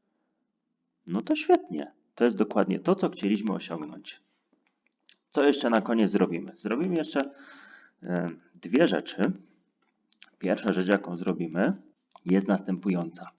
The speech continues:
Na górze tutaj mamy dwie ikony. Zielonej flagi i sta-,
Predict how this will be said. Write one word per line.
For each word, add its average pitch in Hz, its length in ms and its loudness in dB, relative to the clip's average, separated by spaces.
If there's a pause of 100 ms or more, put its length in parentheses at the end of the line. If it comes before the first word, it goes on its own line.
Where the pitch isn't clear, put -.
(160)
Na 92 400 4
górze 98 640 0
tutaj 131 500 -2
mamy 120 500 0 (100)
dwie 95 760 -2
ikony. 92 640 -4 (220)
Zielonej 98 480 8
flagi 82 800 0 (280)
i 127 300 0 (180)
sta-, - 520 -2